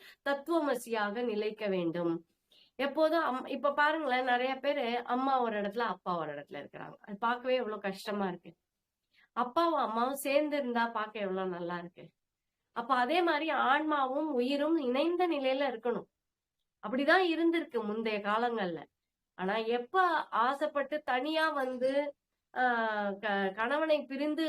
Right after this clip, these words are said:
மனைவியானவள், "நானும் சம்பாதிக்க போறேன், நானும் இது பண்ணிக்கிறேன்னு" போயிட்டு, கணவனை மதிக்காம, அப்புறம் ஒரு கட்டத்துல டைவர்ஸும் பண்ணிக்கிட்டு, பிரிஞ்சு இந்த மாதிரி நி-, இருக்கிற நிலை,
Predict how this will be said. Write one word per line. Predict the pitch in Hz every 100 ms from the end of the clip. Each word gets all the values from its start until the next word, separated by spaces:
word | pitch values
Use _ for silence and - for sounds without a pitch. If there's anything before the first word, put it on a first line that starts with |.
| 262
மனைவியானவள், | 233 254 277 254 240 233 247
"நானும் | 240 240 285
சம்பாதிக்க | 285 240 240 247 240 233
போறேன், | 214 233 240
நானும் | 226 254 254
இது | 240
பண்ணிக்கிறேன்னு" | 240 233 220 220 226 240
போயிட்டு, | 233 214 202 196 233 247 - - -
கணவனை | - 262 294 294 262
மதிக்காம, | 226 226 262 247 220 226
அப்புறம் | 254 254 262 254
ஒரு | 247
கட்டத்துல | 247 247 262 269
டைவர்ஸும் | 226 240 262 254 269 254
பண்ணிக்கிட்டு, | 240 233 208 220 262
பிரிஞ்சு | 269 269 285 254 294
இந்த | 277 233
மாதிரி | 220 254 269
நி-, | 240 233 _
இருக்கிற | 247 247 262 247
நிலை, | 220 226 254